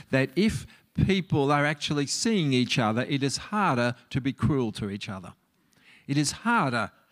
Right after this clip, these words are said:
to make the sort of statements that you can so easily make. If you're not sure about that, just ask fourteen or fifteen-year-old teenagers at this school or at any school about cyberbullying.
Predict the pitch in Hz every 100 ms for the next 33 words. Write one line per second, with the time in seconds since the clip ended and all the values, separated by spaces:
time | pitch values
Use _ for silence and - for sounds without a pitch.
0 | - - - 160 165 196 - 165 190 170
1 | 139 - 190 180 139 131 - 143 170 156
2 | 160 147 - 156 143 - 135 123 135 123
3 | 120 110 101 - - _ _ _ _ _
4 | _ _ _ _ _ _ _ _ _ _
5 | _ _ _ _ _ - 175 190 170 -
6 | 208 147 123 120 107 131 104 - _ _
7 | - 180 165 - 156 147 143 - - _
8 | _ _ _ - 151 160 147 139 127 -
9 | 165 - 135 123 123 120 117 170 151 123
10 | 110 107 117 135 120 156 - - 160 143
11 | 139 139 139 - 180 156 117 - - 139
12 | 120 110 107 - - 127 127 117 - 135
13 | 120 117 120 117 110 107 95